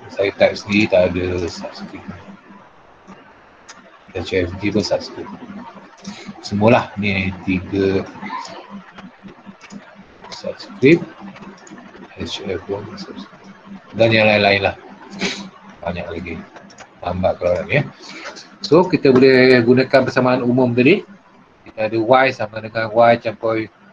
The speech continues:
Y F campur X, Y F, F G tadi, eh.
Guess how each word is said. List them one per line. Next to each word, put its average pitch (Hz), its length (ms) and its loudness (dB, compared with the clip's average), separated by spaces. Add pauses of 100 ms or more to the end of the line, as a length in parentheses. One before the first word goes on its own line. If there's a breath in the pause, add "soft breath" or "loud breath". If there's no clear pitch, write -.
Y 120 240 6
F 139 240 2
campur 113 480 -4
X, 143 320 0
Y 110 240 4
F, 113 160 -2 (720)
F 107 240 -10
G 98 160 -8
tadi, 95 280 -6
eh. 170 60 -8